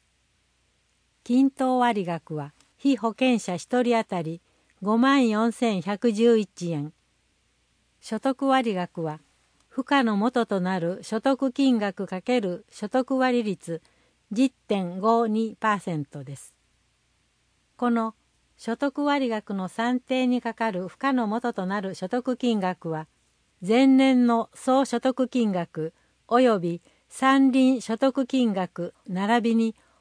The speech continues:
他の所得と区分して計算される所得の金額の合計額から、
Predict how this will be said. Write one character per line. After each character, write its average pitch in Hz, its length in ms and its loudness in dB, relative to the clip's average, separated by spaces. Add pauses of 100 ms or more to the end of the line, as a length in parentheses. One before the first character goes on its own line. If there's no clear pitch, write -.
他 269 300 0
の 254 100 2
所 190 160 -6
得 233 300 -4
と 226 120 0
区 269 200 -2
分 233 240 0
し - 80 -12
て 190 160 -6
計 226 240 -2
算 226 260 -2
さ 220 160 -4
れ 214 160 -4
る 196 260 -8
所 226 180 -6
得 277 260 0
の 262 160 4
金 269 260 2
額 196 300 -2
の 180 160 -2
合 208 240 2
計 226 260 0
額 175 240 -6
か 160 180 -8
ら、 160 180 -8